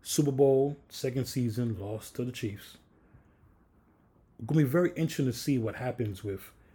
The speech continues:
Philadelphia this season and season number three, but they're certainly amongst the favorites so far. So that's pretty much it from around the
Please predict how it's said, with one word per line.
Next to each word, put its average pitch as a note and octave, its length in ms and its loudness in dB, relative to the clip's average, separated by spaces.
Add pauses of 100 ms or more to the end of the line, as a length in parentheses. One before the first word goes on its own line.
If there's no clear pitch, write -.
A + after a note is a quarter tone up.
(100)
Philadelphia G#2+ 680 -2
this G2 260 -4
season G#2 300 -6
and F2+ 100 -8
season G2+ 240 -8
number F2+ 200 -8
three, F#2+ 260 -6
but E2+ 240 -10 (500)
they're C3 180 2
certainly B2+ 440 0
amongst A2 540 -4 (260)
the G2 80 -12
favorites F#2+ 640 -4 (500)
so F#2+ 240 -2
far. F2+ 300 -8 (320)
So D#3 340 4 (1700)
that's D3 240 0
pretty C#3 220 4
much C3 220 0
it B2+ 120 2
from A2 180 -2
around G#2+ 480 0
the G2+ 360 -4